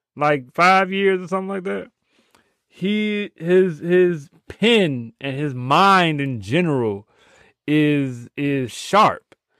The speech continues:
You know, I remember when, and I think I've said this before, but I remember when he did, uh, Nas' album "Done" for Khaled.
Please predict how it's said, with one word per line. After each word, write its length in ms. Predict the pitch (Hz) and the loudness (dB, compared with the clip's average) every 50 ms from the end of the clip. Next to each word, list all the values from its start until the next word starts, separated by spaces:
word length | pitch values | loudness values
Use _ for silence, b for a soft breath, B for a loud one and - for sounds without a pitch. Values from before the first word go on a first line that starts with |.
| _ _ _ _ _ _ _ _ _ | _ _ _ _ _ _ _ _ _
You 120 | - 143 | -8 -4
know, 160 | 147 156 156 147 | -2 0 0 2
I 120 | 139 156 | 2 2
remember 720 | 175 180 175 165 160 170 202 226 208 170 160 151 139 131 | 2 2 0 0 0 0 2 2 2 2 2 4 4 2
when, 400 | 127 131 139 143 143 139 135 135 | 0 -2 -2 -2 -2 -2 -2 -2
and 100 | 135 139 | -2 0
I 100 | 151 165 | 0 0
think 200 | 160 - 233 214 | 0 0 -2 0
I've 160 | 208 180 156 - | 0 0 0 0
said 180 | 170 170 160 151 | -2 -4 -2 -4
this 140 | 156 147 | -6 -6
before, 420 | 139 143 127 - 175 180 170 143 120 | -6 -8 -6 -4 -2 2 2 4 4
but 140 | 117 131 131 | 4 4 4
I 80 | 143 | 4
remember 480 | 147 151 147 139 147 160 180 175 160 147 | 2 2 0 -2 -4 -4 -4 -4 -4 -4
when 480 | 143 143 143 143 139 139 139 135 127 - b b b b b b b b b b b | -4 -2 -2 -2 -2 -2 -4 -8 -12 -18 b b b b b b b b b b b
he 220 | _ - 156 151 | _ -8 -8 -6
did, 520 | 135 135 156 156 151 151 147 143 139 - | 0 2 2 2 4 2 2 0 0 -2
uh, 340 | 139 139 139 135 131 131 123 123 | -2 -4 -2 -2 -2 -4 -4 -4
Nas' 440 | 127 139 156 160 160 160 156 139 | -2 0 2 2 2 2 2 4
album 480 | 147 151 151 151 139 139 143 139 131 113 | 4 4 4 4 4 2 -2 -4 -2 0
"Done" 400 | 123 147 170 165 151 143 127 113 | 2 2 4 4 2 0 0 -2
for 200 | - - 120 113 | -4 -4 -6 -6
Khaled. 480 | - - 147 165 160 143 110 92 87 | -4 0 0 2 2 2 0 -2 -6